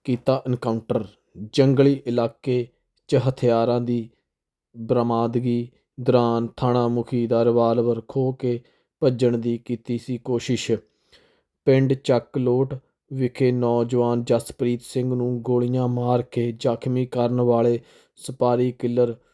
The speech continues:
ਸ਼ੂਟਰ ਸਲੀਮ ਦਾ ਮਾਛੀਵਾੜਾ ਪੁਲਿਸ ਨਾਲ ਦੇਰ ਰਾਤ ਕਰੀਬ ਸਾਢੇ ਦਸ ਵਜੇ ਐਨਕਾਊਂਟਰ ਹੋ ਗਿਆ, ਜਿਸ ਵਿੱਚ ਉਹ ਜ਼ਖਮੀ ਹੋ ਗਿਆ। ਐਸ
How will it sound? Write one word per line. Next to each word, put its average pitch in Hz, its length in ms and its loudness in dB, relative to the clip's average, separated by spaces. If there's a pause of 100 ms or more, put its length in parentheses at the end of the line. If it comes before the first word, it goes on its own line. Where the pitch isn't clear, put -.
(120)
ਸ਼ੂਟਰ 127 520 -4
ਸਲੀਮ 120 500 -2
ਦਾ 120 160 2
ਮਾਛੀਵਾੜਾ 120 600 0
ਪੁਲਿਸ 123 380 -6
ਨਾਲ 117 400 -4 (380)
ਦੇਰ 127 440 2
ਰਾਤ 120 420 0
ਕਰੀਬ 127 360 -4
ਸਾਢੇ 131 480 0
ਦਸ 131 280 -2
ਵਜੇ 123 400 -2
ਐਨਕਾਊਂਟਰ 123 540 -4
ਹੋ 117 220 -2
ਗਿਆ, 113 280 0 (420)
ਜਿਸ 131 320 2
ਵਿੱਚ 123 320 0
ਉਹ 135 160 2
ਜ਼ਖਮੀ 123 560 0
ਹੋ 117 180 -2
ਗਿਆ। 113 260 0 (720)
ਐਸ 131 240 0